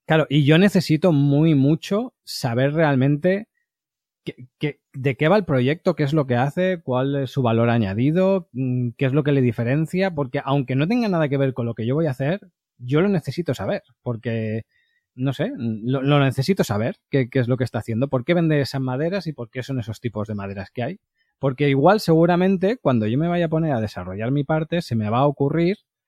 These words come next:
que el listado de maderas necesita un filtro. Porque aquí está todo el mundo hablando de maderas, de materiales y de no sé qué y de no sé cuánto, y si no se implementa un filtro en el directorio de maderas,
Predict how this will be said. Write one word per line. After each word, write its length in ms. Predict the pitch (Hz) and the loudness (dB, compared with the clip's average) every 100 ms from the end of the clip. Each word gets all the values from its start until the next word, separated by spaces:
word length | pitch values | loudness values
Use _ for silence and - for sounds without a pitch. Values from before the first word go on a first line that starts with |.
| _ _ _ _ _ _ _ - | _ _ _ _ _ _ _ -4
que 120 | 120 | -2
el 80 | 113 | 0
listado 320 | 104 - 185 | -2 0 2
de 80 | 208 | 2
maderas 380 | 156 143 196 196 | 2 2 2 2
necesita 420 | 143 107 170 185 | 0 -2 -2 0
un 80 | 123 | 2
filtro. 480 | 190 262 107 78 _ _ _ _ _ | 0 0 -6 -10 _ _ _ _ _
Porque 260 | 117 117 113 | -8 -6 -6
aquí 180 | - | -4
está 180 | 156 180 | -4 0
todo 120 | 175 | 2
el 40 | 175 | 2
mundo 220 | 208 131 | 2 2
hablando 300 | 107 127 143 | 0 2 2
de 80 | 151 | 2
maderas, 440 | 156 185 127 101 | 2 2 2 -2
de 80 | 104 | -2
materiales 680 | 98 95 98 151 143 101 110 | -4 -6 -2 0 0 -4 -6
y 40 | |
de 140 | 95 95 | -8 -6
no 100 | 95 | -8
sé 140 | 107 | -6
qué 80 | 131 | -2
y 20 | |
de 100 | 139 | -2
no 60 | 139 | -2
sé 120 | 160 | 0
cuánto, 420 | 180 175 185 - | 0 0 -2 -4
y 120 | 123 | -8
si 100 | - | -6
no 120 | 113 139 | -6 -4
se 80 | |
implementa 420 | 185 180 180 170 175 | -2 2 2 2 0
un 80 | |
filtro 320 | - 185 147 110 | 0 -2 -2 -6
en 80 | |
el 100 | 95 | -6
directorio 480 | 95 95 - 147 160 | -8 -8 -2 2 2
de 80 | 156 | 2
maderas, 480 | 165 170 156 160 | 2 2 2 -2